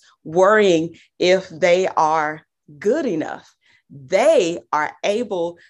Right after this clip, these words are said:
to throw all of their time and all of their efforts and all of their energy into performing at the highest level. I honestly just,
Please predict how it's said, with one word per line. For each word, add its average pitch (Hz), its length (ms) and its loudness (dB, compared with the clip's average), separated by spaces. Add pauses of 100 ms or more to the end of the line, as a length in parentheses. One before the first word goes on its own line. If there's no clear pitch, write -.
(120)
to 170 140 -6
throw 175 520 0
all 247 260 -4
of 262 60 0
their 190 140 -2
time 143 560 -12
and 147 240 -10
all 214 240 2
of 226 80 2
their 165 240 0
efforts - 440 -10
and 147 160 -10 (120)
all 208 200 4
of 226 120 2
their 165 240 2 (440)
energy 196 840 0 (120)
into 196 680 -2 (260)
performing 180 960 0 (100)
at 170 380 0 (320)
the 160 180 0
highest 165 600 -2
level. 156 500 -4 (500)
I 247 240 2
honestly 240 480 0
just, 185 480 -4